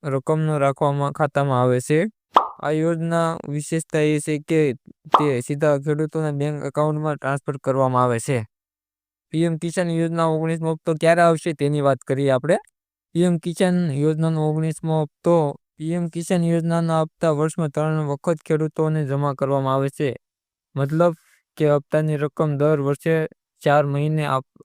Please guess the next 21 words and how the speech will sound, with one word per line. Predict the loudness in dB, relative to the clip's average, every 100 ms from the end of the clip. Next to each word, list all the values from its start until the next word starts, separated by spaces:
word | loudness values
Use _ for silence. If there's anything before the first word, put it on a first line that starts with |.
| -4
આપવામાં | -4 0 0 2
આવે | 2 0
છે. | 0 -2 -2 _ _ _ _ -8
અઢારમો | 0 2 2 0 -2
હપ્તો | -2 2 4 2
ઓક્ટોબરમાં | 0 0 2 0 -2 -6 -2 0
આવ્યો | 2 2 0
હતો | 0 0 0
અને | 2 0
ઓગણીસમો | 0 0 0 -2 -4 -2
હપ્તો | -4 -2 0 2 0
ચાર | 2 2
મહિના | 2 -2 -2 -2 -2
પછી, | -4 -2
એટલે | -4 -2 -4
કે | -2 -4
ફેબ્રુઆરી | -2 -4 -2 0 0 0
બે | 0
હજાર | 0 -2
પચીસમાં | -4 -6 -6 -4 -2 -4 -6 _ 0
આવશે. | 2 2 -2